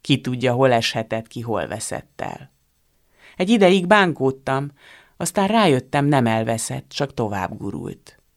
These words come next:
Talán valaki majd megtalálja. Valaki, aki felveszi, rácsodálkozik, és megkeresi vele az egyetlen még működő fülkét.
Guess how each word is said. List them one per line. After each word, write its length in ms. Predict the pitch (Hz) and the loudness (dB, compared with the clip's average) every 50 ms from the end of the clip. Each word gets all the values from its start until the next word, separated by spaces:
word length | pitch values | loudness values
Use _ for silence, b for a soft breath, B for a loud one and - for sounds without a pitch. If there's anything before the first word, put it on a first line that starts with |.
| _ _ _ _ _ | _ _ _ _ _
Talán 300 | - 147 147 151 151 147 | 0 2 4 4 4 4
valaki 380 | 143 131 120 117 117 - 123 | 4 4 4 2 0 -4 -4
majd 220 | 120 120 117 117 117 | -2 -2 -2 -2 -2
megtalálja. 920 | 117 104 98 - - - 78 69 71 - - 78 - - - 135 131 _ _ _ _ _ _ _ _ _ _ _ _ _ _ _ | -4 -4 -6 -6 -6 -6 -4 -4 -4 -6 -6 -8 -10 -10 -12 -14 -16 _ _ _ _ _ _ _ _ _ _ _ _ _ _ _
Valaki, 460 | - 135 143 135 123 117 117 - - 123 | -2 2 4 4 4 4 2 -2 -4 -6
aki 220 | 117 113 - 123 | -6 -6 -8 -14
felveszi, 800 | - - 143 147 165 185 190 190 190 180 - - 190 180 180 175 b b b b b b | -6 -2 0 2 2 2 0 -2 -4 -6 -6 -6 -8 -8 -8 -10 b b b b b b
rácsodálkozik, 1080 | _ - 139 139 147 139 - - 151 139 139 139 135 139 139 139 143 143 139 147 147 147 | _ 0 2 2 2 0 0 -2 -2 -2 0 0 0 0 -2 -4 -6 -6 -4 -6 -6 -4
és 160 | 143 143 - | -4 -4 0
megkeresi 640 | - 180 175 175 - 139 123 113 113 - - 123 117 | 0 0 0 0 -2 -4 -4 -2 -4 -4 -6 -6 -4
vele 240 | 120 117 110 107 | -4 -4 -2 -2
az 220 | 98 95 98 - - | -2 -4 -4 -4 -4
egyetlen 560 | 147 147 143 143 139 135 135 - 139 127 123 | -4 -2 -2 -2 -4 -4 -4 -4 -4 -4 -2
még 240 | 127 123 123 117 117 | -2 -2 -4 -2 -2
működő 540 | 120 113 107 98 - - 104 - 104 101 95 | 0 0 -2 -2 -6 -10 -10 -8 -8 -8 -8
fülkét. 800 | - - - - - - - - - - - - _ _ _ | -10 -12 -14 -12 -12 -14 -14 -14 -14 -14 -14 -16 _ _ _